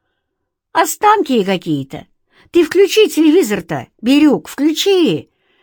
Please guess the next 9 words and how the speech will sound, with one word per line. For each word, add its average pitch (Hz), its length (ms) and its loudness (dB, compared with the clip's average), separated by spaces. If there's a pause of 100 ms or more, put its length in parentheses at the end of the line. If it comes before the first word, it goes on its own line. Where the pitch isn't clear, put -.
(260)
На 330 140 2
мир 302 260 4
посмотри 254 500 -2
глазами 233 640 0 (140)
корреспондентов. 214 920 -2 (480)
Зловеще 226 1000 0
вещают», 175 920 -4 (160)
хохотнула 175 680 -8
Татьяна, 165 680 -8